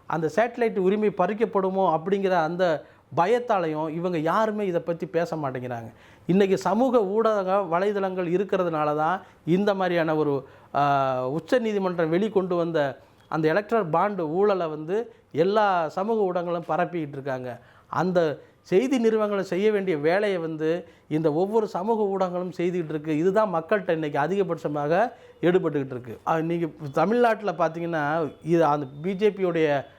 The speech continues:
ஆ, ஒண்ணாம் நம்பர், ஆ, தலைவராக இருக்கக்கூடிய, அதாவது முதல் நிலை ஒண்ணாம் நம்பர்னா நான் சொல்றது வந்து ஒ-, நான் முதல் நிலை தலைவராக இருக்கக்கூடிய மலை, இந்த மலை என்ன மலை இப்படி பண்றேன்னு வடிவேல் சொல்ற மாதிரி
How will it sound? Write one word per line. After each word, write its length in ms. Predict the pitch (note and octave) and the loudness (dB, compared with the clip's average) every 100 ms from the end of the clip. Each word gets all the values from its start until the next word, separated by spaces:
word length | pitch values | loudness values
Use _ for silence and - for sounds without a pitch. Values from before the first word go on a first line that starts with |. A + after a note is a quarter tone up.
| - - | -16 -2
ஆ, 200 | C#3 C#3 | 0 0
ஒண்ணாம் 260 | D#3+ G#3+ | 0 0
நம்பர், 440 | G#3 F#3 E3+ D#3 A#2 - _ - | 0 0 0 -2 -6 -18 _ -6
ஆ, 100 | C#3 | -4
தலைவராக 580 | - E3+ G3+ F#3+ E3 | 0 0 2 2 0
இருக்கக்கூடிய, 680 | D#3+ E3 E3 D3+ C#3+ C3+ B2 | -2 -2 -4 -6 -4 -4 -4
அதாவது 320 | A2+ C#3+ E3+ D#3 | -4 0 0 0
முதல் 300 | D#3 F#3 F#3+ | 0 0 2
நிலை 280 | F3 D#3+ | 2 0
ஒண்ணாம் 320 | C#3+ E3 G3 F#3 | 0 0 0 0
நம்பர்னா 460 | E3 E3 D#3+ F#3 | -2 -2 -2 -2
நான் 180 | F3 D#3+ | -2 -4
சொல்றது 340 | D3+ E3 E3+ | -4 -2 0
வந்து 300 | D#3 D#3+ G3 | 0 -2 -4
ஒ-, 200 | D#3+ D#3 D3 - - - | 0 -2 -2 -16 -20 -2
நான் 160 | F3+ | 0
முதல் 300 | E3+ F#3+ G#3 F#3 | 2 2 0 0
நிலை 380 | F3 F3 E3+ | 0 2 0
தலைவராக 440 | D3+ D#3 E3 E3 D3+ | 0 0 2 2 0
இருக்கக்கூடிய 600 | D3+ C#3+ D3 C#3 C#3 B2+ - - - | -2 -4 -2 0 0 -2 -8 -20 -4
மலை, 300 | D3 D#3+ F#3 | 0 2 0
இந்த 600 | A#2+ G2+ - - - C3 | -4 -12 -20 -20 -16 -8
மலை 280 | D3 D#3+ F3+ E3 A#2 A2 | 0 2 2 0 -6 -8
என்ன 240 | D#3 F3 | 0 2
மலை 380 | F#3+ F3+ E3+ D#3+ D3+ | 2 2 0 0 -2
இப்படி 260 | D#3 D#3 | -4 -2
பண்றேன்னு 220 | D#3 D#3 D3 | -2 -4 -2
வடிவேல் 380 | D#3 F3+ D#3 D3 | 0 0 0 -2
சொல்ற 200 | C#3+ C#3+ | -4 -4
மாதிரி 480 | C#3+ D3+ C3+ D3 | -2 -2 -2 -4